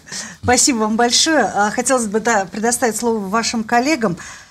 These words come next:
А, Илья Александрович, вот расскажите, пожалуйста, ваш университет является участником программы «пять сто». А, является ли этот проект дизайн-центра частью этой программы?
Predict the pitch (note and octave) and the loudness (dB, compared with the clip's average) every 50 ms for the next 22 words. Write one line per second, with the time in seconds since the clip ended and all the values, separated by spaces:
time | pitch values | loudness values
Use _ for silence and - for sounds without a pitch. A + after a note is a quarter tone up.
0 | - _ _ _ _ _ _ _ _ _ _ _ _ _ - - A3+ A#3 A3+ A3+ | -20 _ _ _ _ _ _ _ _ _ _ _ _ _ -4 0 0 2 4 4
1 | A#3+ C4 B3 C#4 D4+ C4+ A3+ - - A3 F#3 E3+ - - - - - - G3 A#3 | 4 4 4 4 2 2 2 2 0 0 0 0 0 0 0 0 -2 -4 -2 -2
2 | B3+ B3+ B3 - C4+ B3+ B3+ - - C#4 C#4 C4+ C#4+ A3+ - - A#3+ A3+ B3 A3 | -2 -2 -2 -2 0 0 0 2 2 2 2 2 2 0 0 0 2 2 2 2
3 | G#3+ - - G#3+ G3+ B3 A#3+ - - A#3+ A#3+ B3 B3 - C#4 B3 G#3 A3 A3 A#3+ | 0 -2 -2 0 0 2 2 2 2 2 2 2 2 0 -2 -2 -2 0 2 2
4 | A#3 A3 A3+ A#3 - C4 A#3+ G3 A3+ G#3 G#3 G#3 G3+ G3+ A3 A3+ A#3 A3 A3+ A3+ | 2 2 0 -2 -2 0 0 0 -2 -2 -4 -4 -4 -4 -2 -2 -2 -2 0 2
5 | A#3 G#3+ G3+ F#3+ F#3+ F#3 F#3 F#3 E3+ E3 D#3+ - - A3 G#3+ G#3 G#3+ - - - | 2 2 2 0 0 -2 -2 -2 -4 -4 -6 -6 -4 -4 -4 -2 -2 -2 -2 -2
6 | - - D4+ D4+ D#4+ E4 E4 - - G#3 G#3 G3+ G3+ G3+ G#3 G#3 G#3 A3+ A#3 C4+ | -2 -2 0 2 4 4 2 2 2 2 2 4 4 4 2 2 0 0 2 2
7 | C4+ B3+ B3+ - - A#3+ A3+ A3+ A3+ A3 A3 G3+ - A3+ A3+ G#3+ G3+ G3 G3 G3+ | 2 2 2 0 -2 0 0 0 0 -2 -4 -4 -2 0 0 0 0 -2 0 0
8 | G#3+ G#3+ G#3+ G#3 G#3+ - C#4 C#4+ C#4 C4+ A3 G#3 G3+ - A#3 A3+ - - A#3 A3+ | 0 0 0 -2 0 0 0 0 0 -2 -4 -4 -4 -2 -2 -2 -2 -4 -4 -2
9 | A#3+ A#3 A#3 A#3 A#3 A3+ G#3 C4+ C#4+ C#4+ C4+ A#3 | -4 -2 0 0 0 2 2 2 4 4 2 0